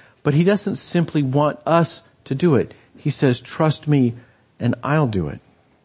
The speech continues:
So ask yourself, am I that kind of tree? Am I an awesome tree? Am I trusting Jesus to make me a great tree? Because his Father is glorified by that.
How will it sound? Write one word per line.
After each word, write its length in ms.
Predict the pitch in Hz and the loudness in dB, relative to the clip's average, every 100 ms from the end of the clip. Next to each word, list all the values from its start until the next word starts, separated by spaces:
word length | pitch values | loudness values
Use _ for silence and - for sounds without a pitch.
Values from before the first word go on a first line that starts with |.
| _ _ _ _ _ _ _ _ _ _ _ _ _ _ _ _ _ _ _ | _ _ _ _ _ _ _ _ _ _ _ _ _ _ _ _ _ _ _
So 180 | - 113 | -6 0
ask 280 | 131 165 - | 0 0 -4
yourself, 440 | 98 - 82 - _ _ _ _ _ _ _ | -8 -8 -12 -16 _ _ _ _ _ _ _
am 140 | 110 131 | -2 0
I 80 | 135 | 2
that 240 | 135 143 | 2 2
kind 160 | 147 135 | -2 -2
of 100 | - | -2
tree? 320 | - 135 90 - _ _ _ _ | -6 -6 -6 -16 _ _ _ _
Am 240 | 139 165 160 | 0 2 2
I 120 | 151 | 2
an 120 | 135 | 0
awesome 380 | 127 131 - 120 | 0 -4 -4 -6
tree? 340 | - 139 104 - _ _ _ | -4 -4 -6 -8 _ _ _
Am 260 | 151 190 190 | 0 2 2
I 160 | 156 151 | -2 -2
trusting 560 | - 160 160 - 160 | -2 0 0 0 -2
Jesus 600 | 123 156 151 110 92 - _ _ _ _ _ | 0 -2 -2 -4 -10 -12 _ _ _ _ _
to 100 | - | -2
make 280 | 123 131 151 | 2 2 2
me 380 | 131 117 101 98 _ _ _ _ _ - | 0 -2 -2 -8 _ _ _ _ _ -14
a 60 | |
great 300 | 104 113 98 | -4 -2 -4
tree? 380 | - - 120 85 90 _ _ _ _ _ _ _ _ _ _ _ _ | -6 -6 -4 -4 -10 _ _ _ _ _ _ _ _ _ _ _ _
Because 440 | 107 - 113 107 | -16 -2 0 2
his 200 | - 123 | 2 0
Father 460 | - - 151 127 104 | 2 0 2 4 2
is 100 | 95 | 0
glorified 640 | - 110 104 98 98 95 | 0 0 0 0 -2 -2
by 140 | 87 92 | -2 -2
that. 320 | 110 101 | -2 -2